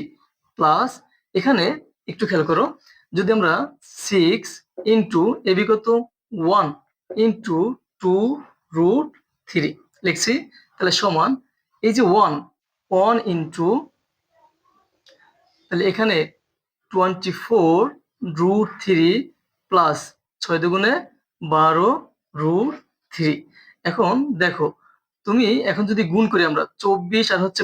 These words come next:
বারো যোগ করলে কত হয়? ছত্রিশ। তাহলে ওয়ান into এটাকে যদি আমরা যোগ করি, তাহলে আসে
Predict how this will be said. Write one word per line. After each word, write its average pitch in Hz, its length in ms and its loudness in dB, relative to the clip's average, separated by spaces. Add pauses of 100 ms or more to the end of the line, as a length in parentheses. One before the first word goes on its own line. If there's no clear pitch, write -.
বারো 160 160 4 (140)
যোগ 185 140 -2
করলে 196 240 -2
কত 196 100 -4 (100)
হয়? 254 140 2 (440)
ছত্রিশ। 175 520 -2 (400)
তাহলে 160 180 -2 (140)
ওয়ান 175 380 2 (640)
into 202 460 -4 (480)
এটাকে 185 300 -4
যদি 196 160 -8
আমরা 202 200 0
যোগ 170 200 2
করি, 185 140 0 (100)
তাহলে 180 200 0 (100)
আসে 196 200 -4